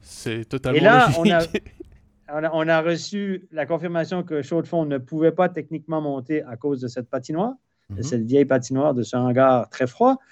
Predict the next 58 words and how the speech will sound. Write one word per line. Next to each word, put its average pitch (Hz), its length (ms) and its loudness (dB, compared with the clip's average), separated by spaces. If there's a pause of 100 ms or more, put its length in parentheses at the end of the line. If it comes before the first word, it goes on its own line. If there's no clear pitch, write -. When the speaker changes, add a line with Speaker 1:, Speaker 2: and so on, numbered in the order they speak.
(100)
Speaker 1:
Qui - 240 -12
Speaker 2:
On - 40 -12
Speaker 1:
a, 151 120 4
Speaker 2:
peut 151 120 6
pas 190 100 10
Speaker 1:
et 190 40 8
qui 185 60 8
a, 165 60 10
Speaker 2:
monter. 170 120 6
Speaker 1:
et 165 40 2
qui 180 80 4
a 165 40 4
subi 170 260 0
des 151 120 4
dégâts, 151 200 4
euh, 135 380 4
cet 139 220 -8
été 131 200 -2
avec 120 200 -2
la 123 100 -6
tempête 127 340 -6
qui - 80 -6
a - 40 -4
frappé 127 320 -4
le 120 80 -2
H 117 40 -2
C 143 80 2
C, 170 60 6
Speaker 2:
Exactement, 156 400 0
Speaker 1:
le, 185 60 2
Speaker 2:
il 156 60 0
est 120 100 -2
Speaker 1:
la 151 120 0
Speaker 2:
temps 135 100 -6
Speaker 1:
Chaux-de-Fonds. 131 220 -2
Speaker 2:
qu'on, 123 260 -8
qu'on, 127 180 -8
qu'on - 40 -6
investisse 131 480 -4
un 131 80 -6
petit 123 140 -14
peu 147 120 0
dans 139 100 2
le 127 60 -2
matériel 131 460 0
du 123 80 -10
côté. 131 320 -4
Donc 127 300 0
là, 165 340 6
la 139 120 -6
sanction 143 360 -8
est 143 60 -6
tombée 143 600 -2
et 156 160 -8
tout 285 240 -2
à 208 140 4
coup, 247 240 -6
Ajoie 170 580 0